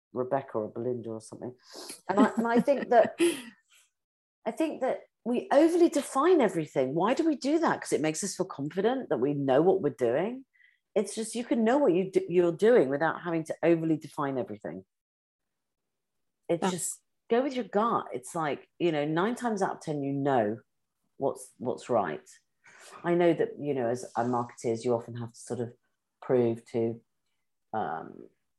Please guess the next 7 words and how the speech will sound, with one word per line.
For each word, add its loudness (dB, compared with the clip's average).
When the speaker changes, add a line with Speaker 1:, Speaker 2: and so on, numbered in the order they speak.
Speaker 1:
clients 2
and -2
what -2
have -6
you -2
that, 0
that 0